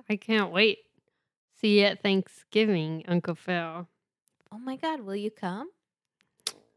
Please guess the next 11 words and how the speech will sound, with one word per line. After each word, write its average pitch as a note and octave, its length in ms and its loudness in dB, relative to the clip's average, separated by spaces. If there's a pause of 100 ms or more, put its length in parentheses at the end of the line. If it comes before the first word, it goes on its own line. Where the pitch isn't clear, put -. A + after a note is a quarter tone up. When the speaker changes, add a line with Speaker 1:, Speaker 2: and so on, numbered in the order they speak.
(200)
Speaker 1:
Yeah, E3 220 -10
Speaker 2:
Will F3 60 -6
Speaker 1:
probably. F3+ 400 0
Speaker 2:
you G3+ 60 -6
come C4 260 0
to - 120 -2
the B3+ 140 2
Gobble G3 440 0
Speaker 1:
<laughs> - 20 -4
Speaker 2:
Hobble? B3+ 380 2
Speaker 1:
If A#3 320 4